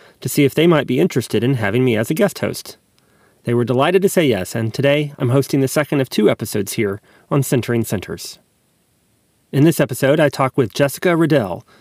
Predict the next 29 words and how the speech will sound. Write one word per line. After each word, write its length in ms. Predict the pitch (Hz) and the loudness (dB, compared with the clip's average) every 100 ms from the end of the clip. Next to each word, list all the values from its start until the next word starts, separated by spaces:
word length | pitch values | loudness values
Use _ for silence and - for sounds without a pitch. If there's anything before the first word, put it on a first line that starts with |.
| _ _ | _ _
Professor 480 | - 139 151 - - | -4 0 0 0 0
of 160 | 123 101 | 0 0
Early 320 | 135 160 208 | 0 2 2
Modern 400 | 170 135 160 156 | 2 2 2 2
Literature 600 | 120 98 - 117 156 151 - | 0 -2 -4 -4 -4 -8 -6
and 200 | 117 117 | -2 -2
the 60 | |
Stephen 500 | 113 - 160 156 175 156 | -2 -4 -2 2 2 0
A. 260 | 135 135 | 0 2
Jaroslawski 840 | 135 127 117 110 127 131 - 180 175 | 2 0 -2 -2 0 -2 -2 -4 -2
Chair 460 | - 113 101 110 - | -2 -4 -6 -10 -12
of 100 | 107 - | -10 -2
Undergraduate 580 | 143 160 147 143 139 | 0 2 0 0 -2
Teaching 360 | - 185 - 131 | -2 -4 -2 -2
Excellence 640 | 101 - 107 - - - - _ _ _ _ | -4 -8 -10 -10 -14 -20 -20 _ _ _ _
at 160 | 117 110 | -8 0
Bishop's 440 | 160 - 123 - | 0 2 -2 -4
University 560 | 110 95 104 - 120 127 | -6 -4 -6 -4 -4 -4
in 240 | - 123 | -2 -4
Quebec, 420 | - 117 131 - | -2 -2 -2 -4
Canada. 540 | - 143 120 104 - - _ _ _ _ _ _ _ _ _ | -6 -2 -2 -4 -10 -18 _ _ _ _ _ _ _ _ _
I 60 | - | -2
went 160 | 127 135 | 0 0
to 100 | 127 | -2
a 60 | |
session 400 | 110 143 131 135 | 0 0 0 0
that 100 | 110 | 0
Jessica 480 | - 131 - - 110 | 0 -2 -2 -4 -6
co-presented 760 | - 175 190 113 107 95 120 | 0 2 2 0 -4 -4 -4